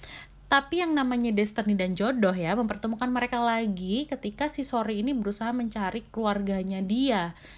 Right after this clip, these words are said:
gitu, yang telah pergi entah kemana. Dan kembalilah dia ke rumah yang dulu dia tinggalin.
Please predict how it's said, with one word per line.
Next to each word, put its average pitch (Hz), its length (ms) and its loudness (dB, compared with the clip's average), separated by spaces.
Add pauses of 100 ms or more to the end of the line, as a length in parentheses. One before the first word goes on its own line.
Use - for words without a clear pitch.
gitu, 180 560 -2
yang 196 160 0
telah 214 320 0
pergi 262 320 2
entah 202 240 0
kemana. 156 560 -4 (320)
Dan 240 240 0
kembalilah 247 560 2
dia 247 160 2
ke 220 160 -4
rumah 202 240 0 (240)
yang 196 240 0
dulu 190 240 -2
dia 190 160 0
tinggalin. 175 720 0